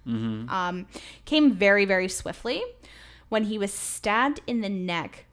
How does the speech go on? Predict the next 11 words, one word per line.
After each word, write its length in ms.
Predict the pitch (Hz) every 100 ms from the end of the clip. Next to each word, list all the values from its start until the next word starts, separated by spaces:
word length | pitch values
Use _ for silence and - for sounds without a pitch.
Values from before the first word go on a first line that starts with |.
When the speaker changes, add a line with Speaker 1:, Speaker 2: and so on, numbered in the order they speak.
| _
Speaker 2:
with 220 | 202 190
a 60 | 175
shiv 680 | - - 254 220 156 147 - - _
by 160 | - 170
his 200 | 160 180
cellmate, 760 | - - 214 214 - - - - _ _ _ -
Matthew 540 | 175 165 175 220 220
Gerard 520 | 226 175 156 156 160 185
MacDonald, 640 | 202 196 160 - 95 262 - _ _ _ -
who 400 | 285 277 277 - _ - -
then 440 | 240 262 190 247